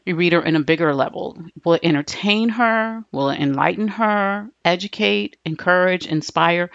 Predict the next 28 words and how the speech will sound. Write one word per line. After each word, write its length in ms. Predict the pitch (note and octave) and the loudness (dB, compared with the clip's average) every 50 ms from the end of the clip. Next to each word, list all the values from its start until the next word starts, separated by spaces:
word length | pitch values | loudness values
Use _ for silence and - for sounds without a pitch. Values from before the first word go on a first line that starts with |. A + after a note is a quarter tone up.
| - - - - - | -14 -20 -20 -8 -2
What 100 | G#3+ A#3+ | 0 2
do 60 | B3 | 2
you 140 | A#3 A#3 A3+ | 2 2 2
want 200 | G#3 F#3+ F3+ - | 2 0 0 0
your 100 | - D#3 | -2 -4
book 180 | D3 D#3+ C#3 - | -4 -4 -4 -4
to 120 | - - | -6 -12
do? 140 | - E2+ - - _ _ _ _ - - - _ _ _ - | -12 -12 -14 -14 _ _ _ _ -20 -20 -20 _ _ _ -4
Memoirs 640 | E3 F3 F#3 F#3+ G3 G3+ G#3 G#3+ A3+ A#3+ - - | 0 2 2 2 2 2 2 2 0 0 -2 -4
tend 220 | - G3+ F#3 F3+ | -2 -2 -2 -2
to 40 | F#3 | -2
be 460 | E3+ F#3 F3+ F3 F3+ F#3 F#3+ G3+ G3+ _ _ _ _ _ - - - | -4 -4 -4 -4 -4 -4 -6 -8 -12 _ _ _ _ _ -20 -8 -4
inspiring 800 | F3+ E3+ - - - C3+ C#3 C#3+ D3+ D#3 D#3+ E3+ F3+ G3 F#3+ F#3+ G#3 - _ | -4 -4 -4 -2 -2 0 2 2 2 2 2 2 0 0 -4 -6 -8 -10 _
or 300 | - D3+ D3 D3+ D#3 - | -4 -2 0 0 0 0
encouraging, 600 | E3+ D#3+ - - D#3 D3+ D#3+ D3+ F3 F#3+ F#3+ G3+ - | -2 -2 -2 0 0 0 0 0 -2 -4 -4 -4 -4
and 100 | A3 G#3+ | -4 -2
they 60 | A3+ | -2
can 160 | A3+ - A#3 - - | -2 -2 -2 0 2
also 420 | F#3 G3 A3+ B3 - - B3+ A#3+ | 2 2 2 0 0 0 2 2
be 320 | F#3+ F3+ F3+ E3+ F3 F3+ - | 2 0 -2 -2 -2 -2 -4
enlightening, 720 | G3+ F#3+ D#3+ C#3+ C#3 - - - E3+ F3 F#3 G#3 A#3+ - _ _ _ _ _ _ _ _ _ _ - | -4 -2 0 0 0 0 0 -2 -4 -4 -4 -4 -6 -10 _ _ _ _ _ _ _ _ _ _ 0
entertaining, 680 | A3+ C4 D4 C#4 - - G3+ A3 B3+ A3+ F#3 G#3 A#3+ | 2 2 2 2 0 0 0 2 2 2 0 0 -2
because 220 | A#3 - A3+ - | -4 -4 -6 -4
sometimes 420 | - C4+ C4 C#4 C4+ A#3+ A#3 G#3+ A3 | -2 0 0 2 2 0 0 -2 -4
even 220 | A3+ G#3+ G#3+ G3+ | -4 -4 -4 -6
the 40 | F#3 | -6
saddest 380 | - - C4 C#4 A#3+ F3+ - | -4 -2 -2 0 -2 -2 -2
memoir, 460 | D3+ D3+ D3+ D3+ D#3 D3+ D3+ D#3 D#3+ | -2 -2 -2 0 0 0 0 -2 -4